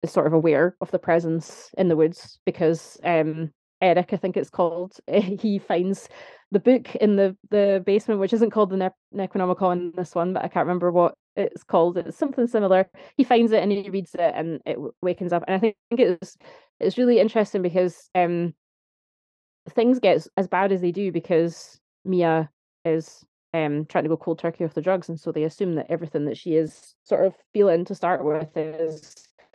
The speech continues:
as a result of that, and so they don't believe her for ages.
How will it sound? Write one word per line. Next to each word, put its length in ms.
as 120
a 100
result 460
of 180
that, 300
and 100
so 100
they 120
don't 240
believe 320
her 160
for 80
ages. 800